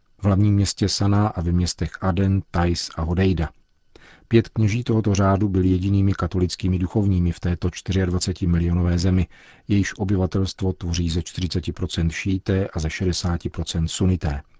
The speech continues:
Kromě salesiánů jsou zde také sestry matky Terezy. V zemi, kde probíhá válka mezi muslimskými frakcemi a intervence vojsk Saudské Arábie,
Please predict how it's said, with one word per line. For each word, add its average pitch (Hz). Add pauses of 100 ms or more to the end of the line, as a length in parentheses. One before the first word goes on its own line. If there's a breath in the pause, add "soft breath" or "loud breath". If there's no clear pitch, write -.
(540 loud breath)
Kromě 104
salesiánů 104
jsou 95
zde 87
také 90
sestry -
matky 82
Terezy. 85 (720 loud breath)
V 92
zemi, 104
kde 95
probíhá 92
válka 90
mezi 90 (120)
muslimskými 95
frakcemi 98 (120)
a 101
intervence 92
vojsk 90
Saudské 85
Arábie, 87